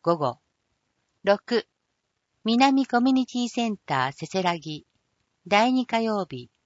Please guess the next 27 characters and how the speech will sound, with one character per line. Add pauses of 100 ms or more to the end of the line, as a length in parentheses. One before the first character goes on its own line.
午
後。 (920)
い
ず
れ
も
午
前
は (280)
十
時
か
ら
十
二
時、 (520)
午
後
は (180)
十
三
時
三
十 (100)
分
か
ら